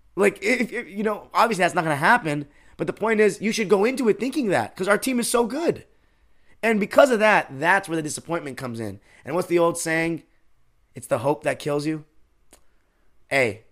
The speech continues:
it's kill or be killed this season, Clipper Nation, and I think it's time you embrace it. But coming up, I'm gonna finish off talking about the individual polls in the G M survey, and Kawhi Leonard came up on several.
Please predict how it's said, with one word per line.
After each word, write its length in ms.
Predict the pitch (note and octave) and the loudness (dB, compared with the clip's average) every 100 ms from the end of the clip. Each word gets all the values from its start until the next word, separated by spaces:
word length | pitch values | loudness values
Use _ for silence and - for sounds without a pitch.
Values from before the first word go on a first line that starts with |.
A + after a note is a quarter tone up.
| _ _ _ _ _ _ _ | _ _ _ _ _ _ _
it's 140 | B2+ - | -14 -10
kill 240 | - D#3+ | -4 -2
or 60 | C#3 | -2
be 120 | C3+ | -4
killed 280 | - C3+ A#2 | -4 -4 -4
this 100 | G#2 | -10
season, 220 | A2+ A2+ | -10 -10
Clipper 200 | A#2 A2 | -12 -10
Nation, 460 | A2 A2 - G#2+ G#2+ _ _ _ | -8 -8 -8 -12 -16 _ _ _
and 100 | A2 | -4
I 80 | A#2 | -4
think 140 | A#2+ A2+ | -4 -8
it's 100 | - | -8
time 180 | A2+ | -8
you 80 | A2 | -6
embrace 380 | G2 G2 G2 - | -8 -8 -10 -10
it. 160 | F#2 _ _ - - - | -14 _ _ -20 -12 -4
But 140 | E3 | 2
coming 240 | B3 B3+ | 4 6
up, 100 | C4 | 4
I'm 80 | B3 | 4
gonna 160 | A#3+ A#3+ | 2 0
finish 300 | A#3+ A#3+ - | 0 0 2
off 160 | A#3+ | 0
talking 260 | A#3 A#3+ A3+ | 0 -2 0
about 340 | G#3+ A#3 A3 - - _ - | 2 2 0 -8 -20 _ -6
the 180 | G3 F#3+ | -6 -4
individual 1000 | B3 C#4 C4 G#3 C#4+ G#3+ B3+ G3 A#2 - _ _ _ _ _ - | -4 -2 -2 0 0 0 4 4 4 -4 _ _ _ _ _ 0
polls 540 | G3+ G3 F3 C3 - - - _ | 4 6 4 0 -8 -18 -20 _
in 220 | F3+ E3+ | -4 0
the 400 | E3 D#3+ D3+ D3 - | 2 4 2 0 -8
G 220 | D3 E3 D3+ | -2 2 2
M 120 | D3 | 2
survey, 600 | - F3+ G3+ A#3 A3 - _ _ - | 0 0 2 2 0 -2 _ _ -10
and 160 | C#3+ | -8
Kawhi 400 | D#3 C#3+ F3+ B3 | -6 -2 2 2
Leonard 380 | B3 G#3+ D#3+ C3 _ _ | 2 2 0 -2 _ _
came 260 | - F3 F3+ | -2 0 4
up 140 | F3+ | 2
on 160 | E3+ D#3+ | 2 0
several. 560 | - G#3+ C#3 A#2 A2 | 2 2 4 0 -4